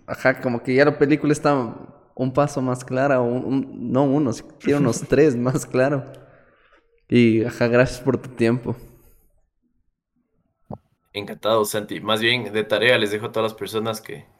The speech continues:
Speaker 2: que nos estén escuchando, o si ustedes también. Deben haber visto, pero vayan a ver otra vez, porque va a pasar en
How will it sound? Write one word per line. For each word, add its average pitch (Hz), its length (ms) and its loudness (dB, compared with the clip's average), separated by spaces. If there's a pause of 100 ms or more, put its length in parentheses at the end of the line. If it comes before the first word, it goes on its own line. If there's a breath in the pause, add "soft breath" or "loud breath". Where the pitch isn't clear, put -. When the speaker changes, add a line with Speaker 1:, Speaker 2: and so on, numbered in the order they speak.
Speaker 2:
que - 120 -18
nos 87 140 -16
estén 98 160 -12
escuchando, 98 760 -10 (120)
o - 120 -20
si - 160 -20
ustedes 101 280 -8
también. 104 400 -6 (520 loud breath)
Deben 156 260 6
haber 123 200 4
visto, 139 400 -2
pero 110 200 2
vayan 110 240 6
a 107 60 2
ver 110 140 2
otra 101 220 -4
vez, 120 320 -2 (280)
porque 101 260 -6
va 104 120 4
a 107 40 2
pasar 107 320 0
en 101 220 -2